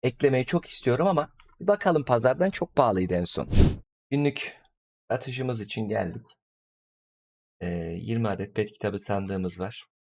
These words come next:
İki çarımızın da petsel eksikleri çok fazla. Bismillah.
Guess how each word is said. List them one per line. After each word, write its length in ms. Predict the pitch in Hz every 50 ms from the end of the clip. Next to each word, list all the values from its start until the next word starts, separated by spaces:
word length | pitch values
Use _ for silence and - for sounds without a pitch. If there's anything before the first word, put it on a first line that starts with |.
| _ _ -
İki 160 | - - -
çarımızın 520 | - 120 107 101 95 95 90 95 92 95
da 200 | 107 113 117 - _ _ _ _ _ _ _ _ -
petsel 320 | 110 110 - - - 113
eksikleri 500 | 107 101 92 - - - - 101 104 101
çok 260 | - - 104 95 - -
fazla. 460 | 82 82 85 90 101 92 - - _ _ _ _ _ _ _ _ _ _ -
Bismillah. 440 | 110 - - 110 95 90 87 82